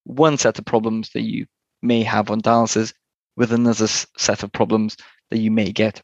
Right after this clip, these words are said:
with the transplantation. But when offered those two choices, which one would you rather have?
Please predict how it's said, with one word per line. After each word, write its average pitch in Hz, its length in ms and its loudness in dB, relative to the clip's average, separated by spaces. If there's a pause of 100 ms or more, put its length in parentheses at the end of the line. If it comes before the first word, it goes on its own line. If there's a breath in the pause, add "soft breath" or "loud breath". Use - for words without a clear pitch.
with 110 100 -2
the - 60 -14
transplantation. - 800 -2 (460)
But 113 200 4 (760)
when 117 320 -2 (120)
offered 131 260 2
those 117 160 4
two 143 180 2
choices, - 680 0
which - 180 -2
one 117 140 0
would 110 160 -4
you 120 140 0
rather 120 260 4
have? 143 260 0